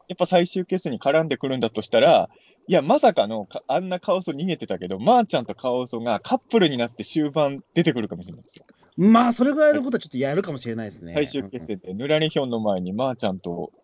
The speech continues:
Speaker 1: カワウソが一緒に来て、それを見ながら一反木綿はちょっと複雑な気持ちで共に戦うみたいなね、
Speaker 2: うん。
Speaker 1: 燃えるシチュエーションがあるかもしれないですね。
Speaker 2: <laughs> 燃えるシチュエーション。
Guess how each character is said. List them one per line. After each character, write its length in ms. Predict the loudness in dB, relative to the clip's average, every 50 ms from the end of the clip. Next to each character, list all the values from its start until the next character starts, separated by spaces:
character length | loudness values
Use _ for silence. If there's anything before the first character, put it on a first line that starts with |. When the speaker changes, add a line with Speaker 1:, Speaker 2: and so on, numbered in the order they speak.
| _ _ _
Speaker 1:
カ 120 | -6 -2
ワ 100 | -2 -2
ウ 40 | -2
ソ 100 | -4 -6
が 100 | -6 -6
一 60 | -8
緒 200 | -8 -6 -6 -4
に 120 | -4 -4 -8
来 120 | -10 -10
て、 260 | -8 -6 -6 -6 -8 _ -20 _ _ _ _ _ _
そ 160 | -2 2 4
れ 60 | 6
を 120 | 6 4
見 100 | 4 4
な 140 | 2 2 4
が 80 | 4 6
ら 140 | 6 6 6
一 160 | 4 0 _ 0
反 140 | 0 0 0
木 100 | 0 -4
綿 100 | -4 -4
は 60 | -4
ち 80 | -4 -8
ょ 20 |
っ 20 |
と 100 | -10 -10
複 220 | -12 -8 -4 -2 2
雑 240 | 2 2 0 0 -4
な 100 | -6 -4
気 120 | -4 -4
持 120 | -6 -6
ち 140 | -8 -8 -6
で 80 | -6 -6
共 280 | _ -6 -6 -4 -4
に 100 | -4 -6
戦 260 | -8 -10 -8 -10 -10 -6 -6 -8
う 140 | -8 -8 -14 -18
み 80 | -20
た 100 | _ -18
い 100 | -20 -20 -20 _
な 60 | -18
ね、 140 | -18 -18 _ _ -16
Speaker 2:
う 40 | -14
ん。 320 | -12 -12 -12 -12 -10 -6
Speaker 1:
燃 200 | -2 0 0 0
え 40 | -2
る 160 | -4 -8 _ _ -16
シ 140 | -16 -14
チ 80 | -8 -8
ュ 40 | -8
エ 20 |
ー 20 | -6
シ 100 | -6 -10
ョ 60 | -10
ン 60 | -10
が 240 | -12 -14 -14 -16 -12 -6
あ 100 | -6 -4
る 100 | -4 -6
か 80 | -8
も 100 | -10 -10
し 120 | -10 -10 -8
れ 40 |
な 120 | -2 -2 0
い 0 |
で 0 |
す 0 |
ね。 40 | 2
Speaker 2:
<laughs> 0 |
燃 100 | 2 0
え 20 | 0
る 100 | 0 -2
シ 120 | -6 -8
チ 80 | -8 -8
ュ 40 | -8
エ 20 |
ー 40 | -8
シ 60 | -10
ョ 200 | _ -8 -6 -6
ン。 40 | -6